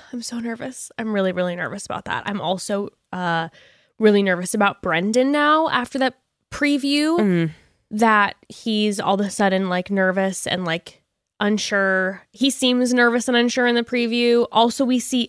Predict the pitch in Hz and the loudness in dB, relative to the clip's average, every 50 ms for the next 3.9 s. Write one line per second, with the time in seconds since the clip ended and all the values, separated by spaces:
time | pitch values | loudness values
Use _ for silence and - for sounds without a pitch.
0 | _ - 202 190 180 - 202 180 180 190 220 240 226 202 190 190 202 202 - - | _ -10 -10 -10 -2 0 0 2 2 2 2 2 0 0 0 0 -2 -4 -4 -4
1 | 196 - - 214 196 - 202 202 190 185 196 - - - - 165 170 170 190 214 | -6 -6 -2 -4 -4 -2 -2 -6 -6 -6 -8 -10 -10 -10 -8 -6 -6 -4 -2 0
2 | 233 254 262 262 269 277 285 302 330 - _ _ _ _ _ _ _ - - 196 | 0 2 0 2 2 2 2 2 0 -2 _ _ _ _ _ _ _ -10 -8 2
3 | - 220 214 208 214 220 220 208 - - 214 196 190 196 202 208 214 220 | 2 4 4 4 4 2 0 0 0 0 2 2 2 2 0 0 -2 -4